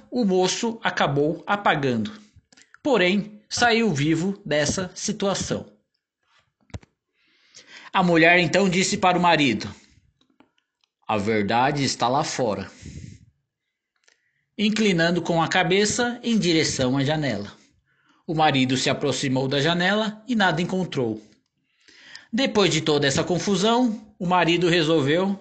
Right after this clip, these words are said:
deixar pra lá e foi tomar banho sozinho.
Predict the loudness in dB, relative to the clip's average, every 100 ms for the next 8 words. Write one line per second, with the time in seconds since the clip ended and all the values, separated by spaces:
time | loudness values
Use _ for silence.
0 | -12 -6 -2 2 0 2 0 0 -4 -8
1 | -20 -20 -20 _ _ _ _ -4 0 0
2 | 2 2 2 0 -2 -2 -2 -2 0 -2
3 | -4